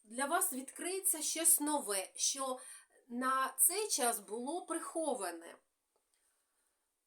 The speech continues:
Я бажаю, щоб ви подивилися на це з позитивної сторони. Тому, коли відкривається щось, ви далі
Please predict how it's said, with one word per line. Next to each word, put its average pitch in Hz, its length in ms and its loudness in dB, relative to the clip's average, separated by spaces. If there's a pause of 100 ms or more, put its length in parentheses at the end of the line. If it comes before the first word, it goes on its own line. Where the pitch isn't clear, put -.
(680)
Я 254 500 -2 (320)
бажаю, 285 580 0
щоб 254 300 -2
ви 294 240 -6 (120)
подивилися 262 880 0
на 233 200 -4
це 202 460 -2 (300)
з - 80 -20
позитивної 349 720 0
сторони. 254 720 -2 (1040)
Тому, 285 440 -2
коли 302 300 -2
відкривається 330 1080 0
щось, - 680 2 (500)
ви 330 380 -4
далі 294 640 0